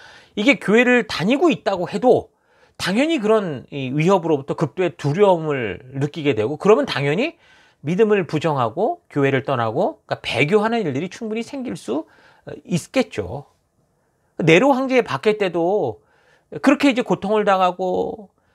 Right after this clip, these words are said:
그 예수님의 재림 때문에 버티고 있었는데, 예수님이 곧 오실 거라고 믿었는데 어떡한 거예요? 오긴 뭘 와요. 그 고통을 그대로 다 몸으로 다 감당하면서 핍박받고 죽어갔잖아요.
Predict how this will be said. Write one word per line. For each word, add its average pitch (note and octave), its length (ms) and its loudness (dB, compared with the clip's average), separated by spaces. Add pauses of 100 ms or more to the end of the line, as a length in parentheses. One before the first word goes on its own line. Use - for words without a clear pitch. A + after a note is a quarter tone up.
(140)
그 A3 140 0
예수님의 D4 440 2
재림 A3 360 2
때문에 C4 180 2
버티고 C#3 320 -2
있었는데, E3 560 -2
예수님이 B3 380 2
곧 A3 160 4
오실 F3+ 280 2
거라고 B3+ 300 2
믿었는데 D4 480 0
어떡한 B2+ 380 0
거예요? E2+ 180 -8
오긴 A3+ 400 2
뭘 D#3+ 300 2
와요. G#2 320 -4 (560)
그 D4 120 -2
고통을 C#4+ 380 6
그대로 D#4+ 360 4
다 G3+ 220 4
몸으로 F#3 380 0
다 E3 140 -2
감당하면서 C#3+ 640 -4
핍박받고 - 560 -6
죽어갔잖아요. F#2+ 720 -2